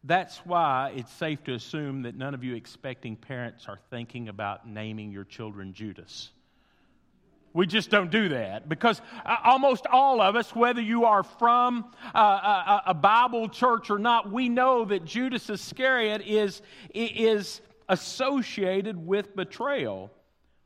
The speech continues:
Now, let me tell you his story if you don't know it completely. Judas was one of the twelve early disciples of Jesus.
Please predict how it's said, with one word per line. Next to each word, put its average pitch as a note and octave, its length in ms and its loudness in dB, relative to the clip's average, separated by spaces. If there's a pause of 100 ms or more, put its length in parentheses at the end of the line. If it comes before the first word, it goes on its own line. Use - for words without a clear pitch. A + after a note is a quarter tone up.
(120)
Now, A3 100 0
let D4 100 0
me D4+ 60 -2
tell C4 160 -2
you G#3 120 0
his G3 140 0
story F#3+ 480 -4
if - 120 -10
you D3 60 -8
don't D3 240 -8
know C#3 140 -8
it A#2 100 -12
completely. A#2+ 560 -8
Judas F#3 460 -8
was D3 160 -10
one D3 160 -6
of B2+ 80 -10
the A2 80 -16
twelve D#3 560 -6 (420)
early D3+ 300 -4
disciples B2 720 -6
of A2 220 -12
Jesus. A2+ 680 -8